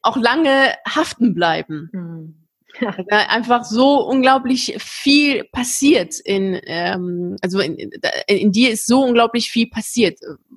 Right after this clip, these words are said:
Speaker 1: was,
Speaker 2: Mhm.
Speaker 1: äh, nachvollziehbar ist und logisch <laughs> ist. Alles andere wäre auch
Speaker 2: <laughs>
Speaker 1: komisch. Also,
Speaker 2: Ja.
Speaker 1: <laughs> wäre auch total merkwürdig, wenn's nicht so gewesen wäre.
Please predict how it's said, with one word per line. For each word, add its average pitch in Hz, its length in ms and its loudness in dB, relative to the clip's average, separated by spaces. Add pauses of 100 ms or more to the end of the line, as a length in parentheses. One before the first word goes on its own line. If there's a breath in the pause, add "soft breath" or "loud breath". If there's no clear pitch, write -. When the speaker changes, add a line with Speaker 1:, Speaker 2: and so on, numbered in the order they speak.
(140)
Speaker 1:
was, 175 240 -8
Speaker 2:
Mhm. 160 180 -12
Speaker 1:
äh, 147 120 -10 (440)
nachvollziehbar 190 720 0
ist 175 100 -8
und 190 80 -2
logisch 214 360 0
<laughs> - 20 0
ist. 330 340 2
Alles 254 220 2
andere 269 280 2
wäre 254 140 4
auch 233 180 2
Speaker 2:
<laughs> 240 100 -2
Speaker 1:
komisch. 302 600 2
Also, 294 360 -4
Speaker 2:
Ja. 302 500 0 (320)
Speaker 1:
<laughs> - 400 -4
wäre 311 200 4
auch 285 180 0
total 254 400 0
merkwürdig, 277 880 2 (600 loud breath)
wenn's 240 300 0 (160)
nicht 294 180 2
so 226 140 -4
gewesen 208 440 0
wäre. 190 460 2